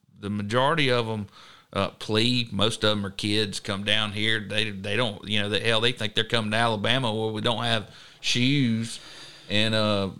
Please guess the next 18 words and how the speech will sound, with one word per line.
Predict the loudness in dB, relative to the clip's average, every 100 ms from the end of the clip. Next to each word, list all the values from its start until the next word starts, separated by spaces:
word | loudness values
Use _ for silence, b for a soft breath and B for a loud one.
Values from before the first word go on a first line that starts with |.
| -18 _ _ _
certainly | 0 2 4 2 2
don't | 2 0
think, | 0 0 -2 -14 _ _ _ _ _ -20 -2
understand | 0 2 0 2 2 2
that | 2
they're | 2 4
under | 2 0
<laughs> |
surveillance | 0 0 4 4 4 0 0
from | -2 -2
the | -2
time | 0 2 2
they | 0
get | 0 2
out | 4 2
of |
their | 2 0
vehicle | 2 0 2 -2 -2 -6